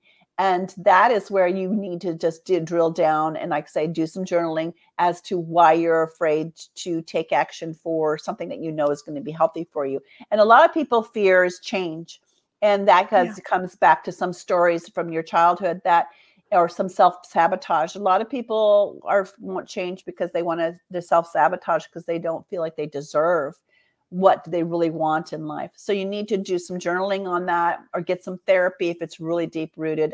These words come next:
Speaker 1: I highly recommend to, um, really dig deep into that because you deserve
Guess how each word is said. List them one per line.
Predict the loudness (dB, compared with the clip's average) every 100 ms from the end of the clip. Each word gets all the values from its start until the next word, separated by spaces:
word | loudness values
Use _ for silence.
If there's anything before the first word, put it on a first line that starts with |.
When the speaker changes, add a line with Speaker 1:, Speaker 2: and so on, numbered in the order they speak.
| -6
Speaker 1:
I | -12
highly | -2 0 0
recommend | 0 0 0 -2 -2 -4 -4 -6 -12 _ _ _ _
to, | -4 2 2 2 0
um, | -2 -2 -2 -2
really | 0 0
dig | 0 -4 -2
deep | -2 -2
into | -6 -8 -4
that | 0 0
because | -2 -6 -8 -6
you | -8 -8 -4
deserve | 0 0 -2 -4 0 2 2 2 0